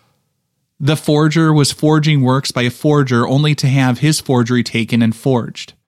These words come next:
It's like Inception, but instead of some sort of crazy technology that allows people to go to different levels of dreams within dreams, it's some librarian going into a closet and taking a seventeenth century painting of a rock and birds.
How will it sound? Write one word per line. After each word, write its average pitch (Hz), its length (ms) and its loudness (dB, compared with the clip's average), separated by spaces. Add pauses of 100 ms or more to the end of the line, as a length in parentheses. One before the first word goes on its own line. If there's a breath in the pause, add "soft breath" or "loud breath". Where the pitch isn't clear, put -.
(240)
It's 180 160 0
like 202 140 0
Inception, 165 680 2
but 117 120 0
instead 127 380 0
of 131 100 -2
some 151 260 0
sort 147 260 0
of 120 120 -4
crazy 139 480 -2
technology 135 720 0
that 127 140 -2
allows 117 360 -2
people 139 540 -2 (320 loud breath)
to - 180 -2
go 131 240 2
to 127 180 -2
different 143 420 -2
levels 127 300 -2
of 107 140 -4
dreams 123 520 0
within 120 320 0
dreams, 117 640 0 (580 soft breath)
it's 151 200 -2
some 156 220 2
librarian 131 640 2
going 117 240 2
into 120 240 2
a 123 40 -2
closet 123 520 -2
and 110 160 -4
taking 131 300 -4
a 123 40 0
seventeenth 156 560 0
century 135 460 -2
painting 131 560 -2
of 110 140 -8
a 113 80 -4
rock 120 440 -4
and 104 160 -4
birds. 113 600 -6